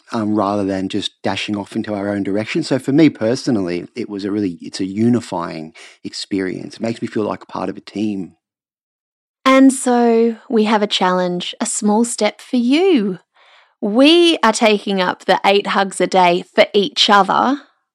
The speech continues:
Speaker 2: Whoa. Uh, at twenty seconds a pop. And this morning I said to Nick, "How many times have we <laughs> hugged?" He's like, "One and a half. Quick, let's get in another one." So we really need to try and sort of hold that for the twenty seconds to really feel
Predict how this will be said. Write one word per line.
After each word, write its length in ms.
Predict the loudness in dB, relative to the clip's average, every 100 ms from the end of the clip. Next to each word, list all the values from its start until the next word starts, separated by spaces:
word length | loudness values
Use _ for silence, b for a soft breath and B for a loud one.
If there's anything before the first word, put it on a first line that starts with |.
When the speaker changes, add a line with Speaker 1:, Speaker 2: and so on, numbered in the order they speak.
| _ _ _ _ _
Speaker 2:
Whoa. 380 | -2 0 0 -4 _ b b b _
Uh, 520 | 2 6 6 6 4 2 _ _
at 160 | -2 -2
twenty 300 | 0 2 2
seconds 400 | 0 0 2 2
a 60 | 2
pop. 360 | 4 4 2 _
And 160 | 8 8
this 160 | 8
morning 240 | 8 8 6
I 60 |
said 180 | 4 2
to 60 | 2
Nick, 160 | 0
"How 180 | 2 2
many 220 | 4 4
times 480 | 4 2 2 2 -2 -4
have 160 | -2
we 80 | 4
<laughs> 20 |
hugged?" 460 | 4 6 4 4 2 0 2 -2 -2 -2 0 2
He's 160 | 2 6
like, 140 | 4
"One 280 | 4 6 6
and 120 | 6
a 60 | 4
half. 360 | 4 2 2 -8
Quick, 320 | -8 -6 -8
let's 220 | -8 -8
get 160 | -6 -4
in 100 | -4
another 300 | -2 0 0
one." 160 | 0
So 260 | 4 6 6 B B B
we 120 | 2
really 360 | 4 6 8 8
need 200 | 8 4
to 80 | -2
try 260 | -2 0
and 120 | 0
sort 140 | 0 0
of 80 | 0
hold 460 | 4 4 4 4
that 260 | 2 2 -2
for 80 | -6
the 100 | -6
twenty 320 | -2 -2 -2
seconds 580 | 0 -2 -2 -4 -4 -4
to 140 | -4
really 260 | 0 2 2
feel 680 | 0 -2 2 4 4 2 -2